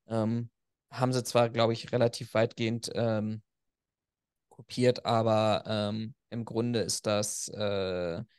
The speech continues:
ist das gut. Ich finde es auch gut und das ist wirklich ein, ein Paragraph aus meiner Sicht, den ich dahingehend gut finde,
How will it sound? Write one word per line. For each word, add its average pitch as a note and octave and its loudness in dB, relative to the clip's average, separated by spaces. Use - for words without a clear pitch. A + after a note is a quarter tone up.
ist - -8
das - -2
gut. D3+ -4
Ich C#3 -2
finde C#3+ 4
es C3+ 4
auch - 2
gut D#3+ 4
und C3+ 4
das B2+ 6
ist B2+ -2
wirklich B2+ -2
ein, A#2+ -2
ein G#2+ -8
Paragraph A#2 4
aus A#2+ 0
meiner A#2+ 2
Sicht, A#2+ -6
den A#2 -2
ich A#2 -4
dahingehend B2 2
gut C3 -12
finde, B2+ -2